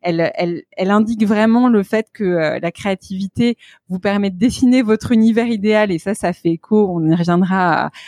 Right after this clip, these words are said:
à, à, à l'envie que peuvent avoir certains de se réinventer. Euh, et je suis tombée sur la page deux cent dix-sept, euh, sur une phrase de Van Gogh qui dit, euh, « Si une voix intérieure vous dit : Tu ne peux pas peindre,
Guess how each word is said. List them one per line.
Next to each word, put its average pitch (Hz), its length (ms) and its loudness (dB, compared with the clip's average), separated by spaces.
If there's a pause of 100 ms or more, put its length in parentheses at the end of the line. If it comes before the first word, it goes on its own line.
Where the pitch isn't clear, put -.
à, 139 840 -4
à, - 0 -
à 165 180 -2
l'envie 185 240 2 (120)
que - 100 -4
peuvent 180 260 -2
avoir 185 260 -2
certains 214 380 -4
de 190 160 0
se 175 140 -6
réinventer. 190 760 -2 (720)
Euh, 156 240 2 (400)
et 277 220 0 (120)
je 208 140 0
suis 214 220 -6
tombée 180 380 -4
sur - 200 -4
la 180 140 0
page 233 180 -2
deux 208 140 -4
cent 214 160 0
dix-sept, 196 560 -2 (100)
euh, 170 140 2
sur 185 180 -2
une 175 380 2
phrase 240 260 -2
de 156 420 -2
Van 208 220 2
Gogh 165 380 2 (420)
qui 208 160 -8
dit, 185 540 -2
euh, « 151 340 0
Si - 220 -2
une 196 100 2
voix 233 320 -2
intérieure 220 580 0
vous 180 160 -6
dit : 165 300 -14 (140)
Tu - 120 -4
ne 185 60 2
peux 262 160 0
pas 214 180 -4
peindre, 185 560 -2